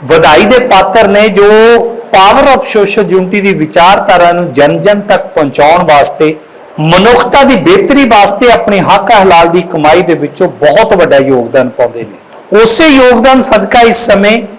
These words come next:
ਅੰਬੇਡਕਰ ਊਰਜਾ ਭਵਨ ਦੇ ਵਿੱਚ power of social unity ਦੇ ਵੱਲੋਂ ਲੈਬੋਰੇਟਰੀ ਚਲਾਈ ਜਾ ਰਹੀ ਹੈ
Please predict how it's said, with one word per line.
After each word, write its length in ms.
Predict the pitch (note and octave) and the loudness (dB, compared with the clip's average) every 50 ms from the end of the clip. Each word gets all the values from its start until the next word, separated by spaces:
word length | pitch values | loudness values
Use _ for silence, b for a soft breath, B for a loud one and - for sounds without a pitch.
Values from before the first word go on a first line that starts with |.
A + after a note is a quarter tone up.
| - - - - | -20 -6 -2 -2
ਅੰਬੇਡਕਰ 640 | F3 F#3 E3+ D#3 F3+ - A4 - B3 - D4 C#4 C4+ | 0 0 2 2 2 2 2 2 0 0 0 2 2
ਊਰਜਾ 380 | B3+ A#3 A3+ A3 G3 B3 B3 | 2 2 0 0 2 0 0
ਭਵਨ 400 | A#3+ B3 B3+ A3+ F#3 F#3 F#3+ G3 | 2 2 0 0 2 2 0 2
ਦੇ 100 | G3+ A#3 | 2 2
ਵਿੱਚ 360 | A3 F3+ F3+ F3 - - - G3+ G3 G#3 A3 G3+ - - - - G3+ | 2 2 2 0 0 -2 0 0 0 0 0 -2 -8 -14 -6 -2 0
power 280 | F#3+ G#3 A#3 C4 D4 | 2 2 2 2 2
of 160 | C#4+ C4+ B3 C4+ | 2 2 0 0
social 460 | - - A3+ G#3 G3 - A3+ G#3 F3 | -2 -2 -2 -2 0 0 -2 0 0
unity 320 | F3+ F#3+ G3 F#3+ A3+ A3 G#3 | 0 -2 0 -2 -2 0 0
ਦੇ 80 | G#3 | 0
ਵੱਲੋਂ 300 | E3+ E3+ F3+ F#3 G3 G3 | 0 2 2 2 2 2
ਲੈਬੋਰੇਟਰੀ 560 | F#3+ E3+ D3+ C3+ - C#3+ D3 C#3+ - G3+ G3 | 2 2 2 2 2 2 0 0 0 -2 -4
ਚਲਾਈ 340 | F#3+ - G#3 F#3+ F#3 F3+ F3+ | -2 -2 0 2 2 2 2
ਜਾ 240 | F3 F3+ F3+ E3+ E3+ | 2 2 2 2 2
ਰਹੀ 280 | F3 F3+ F#3 F#3 F#3 F#3 | 2 0 0 0 -2 -2
ਹੈ 100 | F#3+ | -4